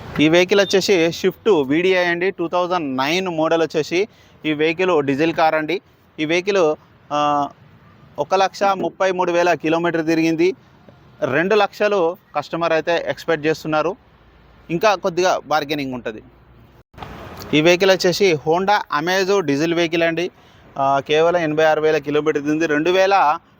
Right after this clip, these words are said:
పద్దెనిమిది మోడల్ వచ్చేసి రెండు వేల పద్దెనిమిది అండి ఈ వెహికల్. ఈ వెహికల్ ధర వచ్చేసి కస్టమర్ అయితే నాలుగు లక్షల, ఆ, అరవై ఐదు వేలుగా ఎక్స్‌పెక్ట్ చేస్తున్నారు.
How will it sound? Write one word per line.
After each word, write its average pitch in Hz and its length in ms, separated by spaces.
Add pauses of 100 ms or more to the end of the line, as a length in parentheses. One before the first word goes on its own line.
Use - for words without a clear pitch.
(220)
పద్దెనిమిది 165 500
మోడల్ 156 360
వచ్చేసి 170 580
రెండు 139 260
వేల 170 320
పద్దెనిమిది 151 500
అండి 156 180
ఈ 156 40
వెహికల్. 151 400 (380)
ఈ 151 40
వెహికల్ 165 320
ధర 175 160
వచ్చేసి 170 600 (380)
కస్టమర్ 185 400
అయితే 175 520
నాలుగు 151 380
లక్షల, 170 560 (420)
ఆ, 135 140 (120)
అరవై 151 240
ఐదు 165 200
వేలుగా 160 400
ఎక్స్‌పెక్ట్ 151 400
చేస్తున్నారు. 151 480